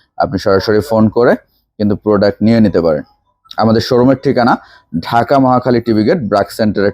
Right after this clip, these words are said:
ঠিক রাস্তার অপোজিটে। তো যারা চাচ্ছেন আমাদের শোরুমে আসতে, তারা কিন্তু সরাসরি চলে আসতে পারেন অথবা কুরিয়ারের মাধ্যমে নিতে পারবেন। টিকা একটা ইন্টারন্যাশনাল ব্র্যান্ড,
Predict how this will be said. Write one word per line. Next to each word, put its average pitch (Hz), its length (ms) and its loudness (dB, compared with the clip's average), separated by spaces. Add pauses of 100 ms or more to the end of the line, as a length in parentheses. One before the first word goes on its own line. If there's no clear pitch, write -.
ঠিক 160 220 -2
রাস্তার 98 320 0
অপোজিটে। 92 460 0 (840)
তো 110 60 2
যারা 120 220 4
চাচ্ছেন 127 420 0
আমাদের 120 240 2
শোরুমে 123 320 0
আসতে, 123 220 -4
তারা 110 160 2
কিন্তু 110 180 0
সরাসরি 113 440 0
চলে 117 240 2
আসতে 113 220 -4
পারেন 135 220 0 (360)
অথবা 107 260 0
কুরিয়ারের 110 500 2
মাধ্যমে 110 340 2
নিতে 107 220 0
পারবেন। 107 320 2
টিকা 127 280 -2
একটা - 180 -2
ইন্টারন্যাশনাল 110 460 0
ব্র্যান্ড, 104 320 0